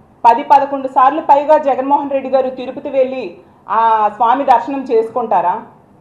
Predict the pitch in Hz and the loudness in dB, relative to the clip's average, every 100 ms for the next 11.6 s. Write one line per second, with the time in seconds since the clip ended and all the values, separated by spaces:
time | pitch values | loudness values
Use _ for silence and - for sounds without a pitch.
0 | _ 202 226 330 330 311 302 302 294 294 | _ -10 -6 -4 2 6 6 6 2 0
1 | 294 285 - 214 247 294 294 285 269 202 | 0 -2 0 2 2 4 2 4 2 -2
2 | - - - 165 208 254 269 277 254 - | -4 -16 -16 -2 0 0 2 4 4 0
3 | - _ _ 160 214 262 262 233 208 226 | -12 _ _ -2 -2 0 0 0 -2 -2
4 | 254 277 - 214 233 269 262 233 226 233 | 0 0 2 0 0 -4 -6 -10 -8 -6
5 | 254 180 - - 214 226 233 254 233 220 | -4 -6 -10 -8 -6 -6 -8 -6 -4 -2
6 | 220 214 277 277 247 226 214 208 175 - | 0 0 0 -2 -4 -6 -6 -4 -6 -6
7 | - _ _ _ - 214 220 214 269 277 | -16 _ _ _ -4 -2 2 2 2 0
8 | 277 - 226 202 233 269 269 262 - 262 | -2 -2 0 4 4 4 0 -6 -2 -2
9 | 254 240 226 262 302 247 294 277 220 - | -2 -8 -8 -6 -4 0 4 4 2 -4
10 | 233 226 262 247 240 233 226 269 262 262 | -8 -8 -4 -2 0 0 0 -2 -8 -2
11 | 262 - 277 277 359 440 | -2 -2 0 0 0 -4